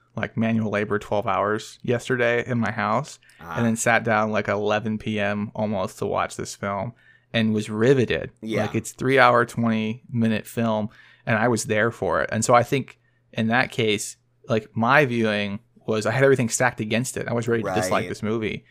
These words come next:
Speaker 1: and I still really loved it, and I thought that spoke a lot to me personally about how I felt about the film.
Speaker 2: Yeah.
Speaker 1: And I just love parallel stories, right? I like having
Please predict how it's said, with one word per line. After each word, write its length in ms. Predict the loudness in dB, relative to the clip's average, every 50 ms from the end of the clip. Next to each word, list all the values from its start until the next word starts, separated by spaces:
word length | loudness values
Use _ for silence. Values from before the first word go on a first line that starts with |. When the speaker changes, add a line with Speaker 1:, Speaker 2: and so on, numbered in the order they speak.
| _ _ _ _ _ _ 0
Speaker 1:
and 120 | 2 2
I 80 | 2 2
still 360 | 0 0 2 4 6 6 6
really 260 | 4 4 4 4 4
loved 280 | 6 6 6 6 6 4
it, 40 | 2
and 80 | 0 0
I 80 | 0
thought 220 | 0 2 0 2 2
that 180 | 0 -2 -2 -2
spoke 380 | -8 -6 -2 -2 -2 -2 -2
a 60 | 0 0
lot 260 | 2 2 0 -2 -6
to 380 | -10 -8 -6 -6 -6 -8 -8 -8 -6
me 260 | -4 -2 0 0 0 -2
personally 420 | 0 2 2 2 2 0 0 -2
about 360 | 0 0 0 0 0 0 -4 _ _ _ _ _ _ 0
how 160 | 4 4 6
I 80 | 6 4
felt 220 | 2 2 0 2
about 220 | 4 2 2 2 0
the 60 | -6
film. 460 | -6 -4 -4 -2 -2 -2 -4 -4 -8 -10
Speaker 2:
Yeah. 220 | -12 -12 -10 -8 -4 0
Speaker 1:
And 40 | 2
I 80 | 2 2
just 180 | 2 0 2 6
love 220 | 8 8 8 8
parallel 320 | 6 4 6 6 6 4 2
stories, 560 | 2 0 0 2 4 2 2 0 -4 -4 2
right? 160 | 6 8 10 10
I 40 | 10
like 200 | 10 8 6 6
having 440 | 6 4 6 4 2 0 0 -2